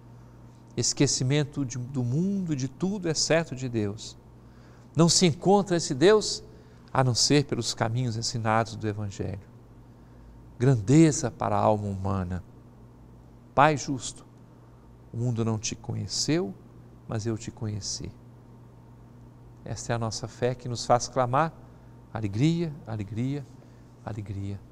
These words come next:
lágrimas de alegria. É assim que nós acreditamos. Assim vivemos o ano da fé.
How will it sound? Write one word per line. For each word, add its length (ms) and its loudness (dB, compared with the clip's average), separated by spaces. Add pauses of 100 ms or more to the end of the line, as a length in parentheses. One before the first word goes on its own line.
(1000)
lágrimas 800 -4 (240)
de 120 -8
alegria. 420 -10 (1900)
É 80 -2
assim 260 -4
que 100 -12
nós 220 -4
acreditamos. 840 -6 (600)
Assim 460 -2
vivemos 600 -4
o 80 -6
ano 180 -6
da 140 -8
fé. 260 -12